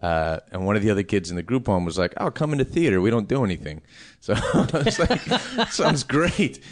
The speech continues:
He was, and he was like, "Yeah, yesterday I was high on acid during class." I was like, "That's what I wanna go <laughs> do."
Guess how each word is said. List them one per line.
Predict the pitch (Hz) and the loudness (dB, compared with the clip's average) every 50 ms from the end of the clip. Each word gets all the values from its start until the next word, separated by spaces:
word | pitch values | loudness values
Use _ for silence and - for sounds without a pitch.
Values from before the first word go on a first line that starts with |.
| - - - - | -18 -14 -6 0
He | - | 0
was, | 139 143 143 | 0 0 2
and | 135 131 131 | 2 2 4
he | 135 135 139 | 4 4 2
was | 131 123 | 2 2
like, | 135 135 127 110 - | 0 0 0 0 -2
"Yeah, | 131 180 180 | 0 2 4
yesterday | 139 127 135 151 - - 139 135 123 | 4 4 4 2 0 0 2 2 4
I | 113 110 | 4 4
was | 110 110 | 2 0
high | 104 104 113 123 127 | -2 -2 0 0 2
on | 123 120 120 | 2 2 4
acid | 120 131 139 127 - - 92 | 4 2 2 2 0 -4 -2
during | 87 98 98 101 98 | 0 2 2 2 0
class." | - - 131 135 139 123 92 85 - | 0 0 0 2 2 2 0 -2 -2
I | 98 | -4
was | 95 87 90 | -4 -2 -2
like, | 95 90 82 - 87 | -2 -2 -4 -6 -2
"That's | 92 107 117 110 - - - - | 0 0 0 0 -2 -6 -6 -4
what | 120 120 127 120 | 0 0 2 4
I | 123 | 4
wanna | 123 120 127 127 123 | 4 4 2 2 2
go | 120 123 139 135 135 | 2 2 2 2 2
<laughs> | 143 - | 0 0
do." | - - 160 - - 110 113 98 | 2 2 0 2 2 0 0 -2